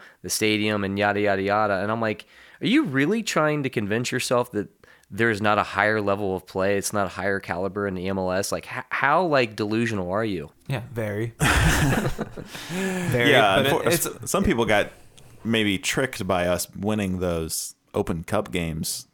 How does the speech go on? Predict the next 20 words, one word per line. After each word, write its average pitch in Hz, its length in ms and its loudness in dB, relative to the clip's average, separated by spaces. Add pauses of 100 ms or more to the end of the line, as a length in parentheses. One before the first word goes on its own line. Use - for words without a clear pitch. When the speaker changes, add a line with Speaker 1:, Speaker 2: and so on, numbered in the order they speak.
(140)
Speaker 3:
Like, 104 180 -2
"Well, 127 160 2
we've 156 200 2
already 180 200 4
shown 147 340 2
that 123 80 2
we 110 100 2
could 90 220 -4
beat 175 220 0
those 90 260 2
teams." 87 440 -4
I'm 92 80 -6
like, 90 200 -4 (120)
"That 110 260 0
did 147 180 0
happen, 123 540 -2 (360)
and 95 140 -6
that 101 160 0
was 127 140 -2
great. 107 460 -2